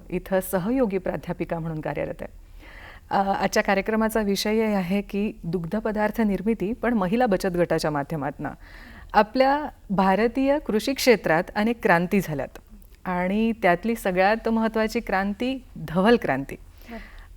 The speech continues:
Speaker 1: आणि ती संबंधित दुधाशी असल्यामुळे,
Speaker 2: हम्म.
Speaker 1: अ, खूप महत्त्वपूर्ण आहे.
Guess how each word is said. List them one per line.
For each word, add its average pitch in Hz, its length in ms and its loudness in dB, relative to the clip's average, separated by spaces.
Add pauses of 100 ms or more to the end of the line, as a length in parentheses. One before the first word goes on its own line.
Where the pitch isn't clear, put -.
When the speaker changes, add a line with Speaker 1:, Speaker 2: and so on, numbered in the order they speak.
Speaker 1:
आणि 233 240 4
ती 311 100 4
संबंधित 311 420 6
दुधाशी 269 440 6
असल्यामुळे, 240 680 4
Speaker 2:
हम्म. - 280 -8
Speaker 1:
अ, 202 240 4
खूप 233 240 2
महत्त्वपूर्ण 202 760 2
आहे. 180 240 -2